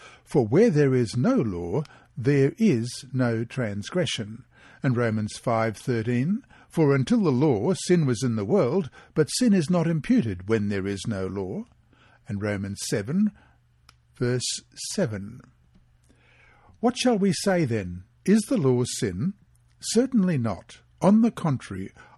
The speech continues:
I would not have known sin except through the law, for I would not have known covetousness unless the law had said, "You shall not covet." And then verses eight to eleven, "But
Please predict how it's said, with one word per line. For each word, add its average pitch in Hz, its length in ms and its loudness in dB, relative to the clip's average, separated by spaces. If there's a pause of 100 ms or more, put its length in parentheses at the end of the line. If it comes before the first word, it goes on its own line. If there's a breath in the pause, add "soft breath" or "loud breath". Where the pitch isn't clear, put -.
I 165 140 0
would 160 200 2
not 190 180 2
have 175 120 0
known 160 520 2
sin 98 420 -4
except - 480 -6
through 214 360 0
the 123 120 -2
law, - 360 -10 (420 soft breath)
for 147 200 2
I 120 40 4
would 113 180 0
not 160 160 2
have 110 100 -2
known 107 360 -2
covetousness 127 800 -2 (260 loud breath)
unless 185 380 4
the 165 100 0
law 139 240 2
had 120 180 -2
said, 123 360 -4 (420 soft breath)
"You 131 400 0
shall 101 520 -4
not 90 280 -10 (240)
covet." - 500 -6 (1120 soft breath)
And 165 140 2
then 165 360 0 (120)
verses 139 400 0
eight 113 240 -6
to 123 140 -4
eleven, 104 500 -4
"But 139 240 -8